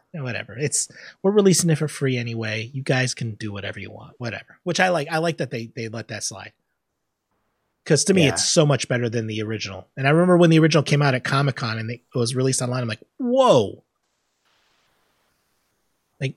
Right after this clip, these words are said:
Speaker 1: "New Rick and Morty. This is, this is weird." I'm like, "This cannot be real."
Speaker 2: Oh, it's so real.
Speaker 1: It really is.
Speaker 2: <laughs>
Speaker 1: Oh, this is, this, uh, I, we can talk about this forever, but this, this was just hilarious. I, I love this.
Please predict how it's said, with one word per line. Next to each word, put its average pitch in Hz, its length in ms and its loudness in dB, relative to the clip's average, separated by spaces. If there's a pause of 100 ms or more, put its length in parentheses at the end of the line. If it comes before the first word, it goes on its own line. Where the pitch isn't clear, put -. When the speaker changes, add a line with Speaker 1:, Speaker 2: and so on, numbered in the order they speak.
Speaker 1:
"New 233 280 6
Rick 165 220 4
and 254 100 2
Morty. 151 420 2 (260)
This 208 180 -6
is, 151 320 0
this 190 220 -2
is 185 120 -6
weird." 202 220 0
I'm 117 80 -6
like, 117 160 -10
"This 185 140 -2
cannot 139 320 -4
be 147 100 -2
real." 143 320 -6 (1800)
Speaker 2:
Oh, 139 240 8
it's 143 160 2
so 151 240 6
real. 120 420 2 (400)
Speaker 1:
It - 240 -6
really 190 280 4
is. - 280 -6
Speaker 2:
<laughs> - 60 -20 (920)
Speaker 1:
Oh, 117 160 -2 (280)
this 202 240 2
is, 156 220 2
this, 240 180 4 (100)
uh, 165 220 -4
I, 165 160 -2
we 180 180 0
can 143 160 2
talk 120 140 2
about 110 180 -2
this 107 140 -4
forever, 107 260 -6
but 127 160 -2
this, 196 160 4
this 180 260 2
was 143 200 4
just 120 200 -2
hilarious. 98 400 -8
I, 120 220 -6
I 131 120 -4
love 110 280 -4
this. - 380 -10